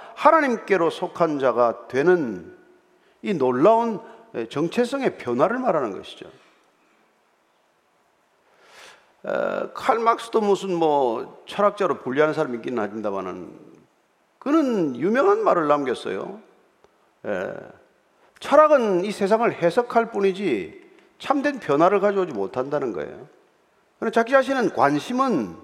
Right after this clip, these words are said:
철학에 있는 것이 아니라 나는 변화에 있다"라고 말합니다. 그는 이 세상을 변화시키는 게 목적이에요.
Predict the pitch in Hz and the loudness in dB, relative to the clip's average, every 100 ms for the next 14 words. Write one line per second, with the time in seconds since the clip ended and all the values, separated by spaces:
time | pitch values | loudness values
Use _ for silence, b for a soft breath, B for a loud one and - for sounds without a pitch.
0 | - - _ _ - - 254 277 247 160 | -20 -20 _ _ -20 0 2 2 2 0
1 | 143 139 139 120 107 98 107 151 107 85 | 0 -2 -4 -6 -6 -4 -4 -4 -6 -12
2 | - 113 104 131 170 196 156 - 98 - | -10 -8 -2 0 2 0 -4 -6 -4 -4
3 | 53 82 82 78 - - _ _ b b | -6 -10 -12 -14 -16 -20 _ _ b b
4 | b - 294 285 214 208 311 269 202 220 | b -2 0 0 0 2 2 2 2 2
5 | - 226 156 135 139 - 151 110 73 | -2 -6 -4 -4 -8 -12 -6 -4 -6